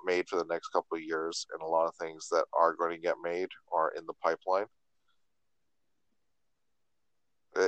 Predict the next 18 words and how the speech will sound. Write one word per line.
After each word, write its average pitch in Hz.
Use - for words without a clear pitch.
it's 92
just -
crazy. 90
Do 123
you 123
want, 143
I'm 110
actually 120
still 107
happy 104
about 120
is 92
that 92
Netflix 95
is 87
still 90
releasing 78
stuff. -